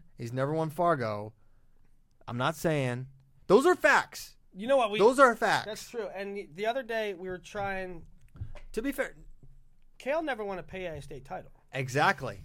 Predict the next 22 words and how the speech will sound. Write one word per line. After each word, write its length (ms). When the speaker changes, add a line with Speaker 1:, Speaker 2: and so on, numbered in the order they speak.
Speaker 1:
Exactly. 560
He 60
never 260
won 160
Speaker 2:
Which 80
Speaker 1:
P 100
A 100
State's. 540
Speaker 2:
No, 280
we 100
knock 220
him 120
down. 120
Speaker 1:
Exactly. 560
Exactly. 520
Um, 400
yeah, 140
I 60
completely 340
agree. 140
Marsteller 760
McFadden? 800